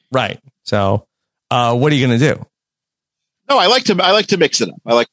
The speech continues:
Speaker 2: to, I wouldn't wanna watch a show every week, but I like watching shows, you know?
Speaker 1: Mm-hmm.
Speaker 2: I, I wouldn't wanna do the Rehab Show every week, but I'm, I, so yeah, I wanna, that's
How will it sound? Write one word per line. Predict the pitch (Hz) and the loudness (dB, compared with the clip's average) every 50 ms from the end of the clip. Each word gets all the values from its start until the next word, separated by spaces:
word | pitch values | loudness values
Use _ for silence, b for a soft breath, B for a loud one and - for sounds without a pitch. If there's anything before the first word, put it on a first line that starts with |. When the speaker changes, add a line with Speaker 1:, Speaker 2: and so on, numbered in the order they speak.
| _ - | _ -4
Speaker 2:
to, | 113 | -2
I | 120 | -2
wouldn't | 139 156 165 160 156 | -2 -2 -2 -2 0
wanna | 147 143 | 0 0
watch | 139 131 - | 0 0 -2
a | - | -4
show | - 156 147 | -2 0 0
every | 147 143 151 151 | 0 2 2 0
week, | 160 175 - | 0 0 0
but | 156 139 | 0 2
I | 123 | 2
like | 117 117 - | 2 2 0
watching | 127 120 - 131 123 | 0 -2 -2 -4 -6
shows, | - - 160 127 80 - - - - | -6 -2 -2 -2 -2 -4 -8 -12 -8
you | 95 92 | -6 -4
know? | 87 90 98 - - - - | -2 -2 -2 -4 -4 -2 0
Speaker 1:
Mm-hmm. | 139 123 - - 120 127 165 165 | 2 2 2 2 2 0 -2 0
Speaker 2:
I, | 87 | 0
I | 87 90 90 87 87 90 90 - - _ - | 0 0 0 0 -2 -2 -4 -8 -12 _ -4
wouldn't | 131 131 127 127 120 | -2 0 0 2 2
wanna | 113 107 104 98 | 2 0 0 2
do | 113 113 107 | 2 2 2
the | 98 104 98 | 4 2 0
Rehab | 90 123 139 170 | 2 0 0 -2
Show | - - 98 | -2 -2 -4
every | 87 85 87 | -4 -4 -4
week, | 90 92 101 - - | -6 -6 -6 -4 -4
but | - 90 92 | -2 0 0
I'm, | 98 98 107 107 | 0 0 -2 -4
I, | 127 131 - 147 | -4 -2 -2 -2
so | 151 - 185 | 0 2 2
yeah, | 185 185 170 131 - | 2 2 2 0 0
I | 160 175 | 0 2
wanna, | 190 233 247 226 | 2 2 2 2
that's | 196 214 262 - - - | 0 0 -2 -4 -6 -10